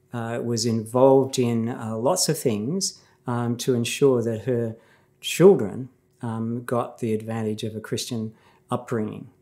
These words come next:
And, uh, she prayed. And even when I was rebellious, she kept on praying,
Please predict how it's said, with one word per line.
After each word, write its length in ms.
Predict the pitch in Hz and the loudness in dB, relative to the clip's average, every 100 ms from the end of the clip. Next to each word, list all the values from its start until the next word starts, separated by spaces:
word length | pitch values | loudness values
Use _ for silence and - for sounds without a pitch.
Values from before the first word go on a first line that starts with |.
| _ _ _ _ | _ _ _ _
And, 340 | 127 120 117 | -4 0 0
uh, 220 | 120 123 - | 0 -2 -4
she 180 | - | -4
prayed. 600 | 127 - 156 - 98 98 - _ _ | -6 -4 -4 -2 -6 -8 -14 _ _
And 80 | 123 | 0
even 440 | 143 185 160 143 | 2 2 0 0
when 260 | 127 147 143 | 0 2 0
I 220 | 139 127 | 0 -2
was 260 | 120 117 110 | 0 -2 -4
rebellious, 800 | 110 110 170 160 101 98 - - - _ | -4 -2 -2 -2 -4 -4 -6 -6 -18 _
she 200 | - - | -12 -6
kept 400 | 127 - 147 147 | -6 -4 -6 -2
on 180 | 139 123 | -2 -2
praying, 760 | 117 - - 160 127 110 104 | -4 -8 -8 -6 -6 -6 -6